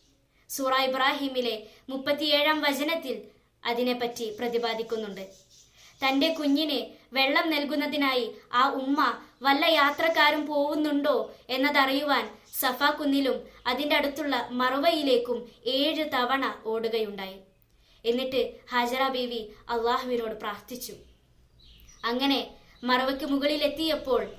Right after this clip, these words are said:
ആ ശബ്ദം കേട്ടു. അവർ കാതോർത്തു, വീണ്ടും ശബ്ദം കേട്ടു. "നിങ്ങളുടെ പക്കൽ എന്തെങ്കിലും സഹായമുണ്ടെങ്കിൽ ഞങ്ങളെ സഹായിക്കൂ."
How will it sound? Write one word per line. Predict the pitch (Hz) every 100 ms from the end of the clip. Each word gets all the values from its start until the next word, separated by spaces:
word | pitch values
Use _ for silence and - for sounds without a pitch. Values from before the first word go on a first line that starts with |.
| - -
ആ | 226
ശബ്ദം | 226 240 - 262 240
കേട്ടു. | 220 220 - - - - - -
അവർ | 233 254
കാതോർത്തു, | 254 247 277 294 254 233 214 - - -
വീണ്ടും | 208 254 277 320
ശബ്ദം | 302 262 254 254
കേട്ടു. | 247 220 226 208 - - - - - - _ _ - -
"നിങ്ങളുടെ | 269 277 294 302 302
പക്കൽ | 285 269 277 247 - -
എന്തെങ്കിലും | 240 262 294 302 320 302
സഹായമുണ്ടെങ്കിൽ | 311 277 294 320 311 285 285 277 262 220 - _ -
ഞങ്ങളെ | 247 254 262
സഹായിക്കൂ." | 262 240 240 262 302 294 277 233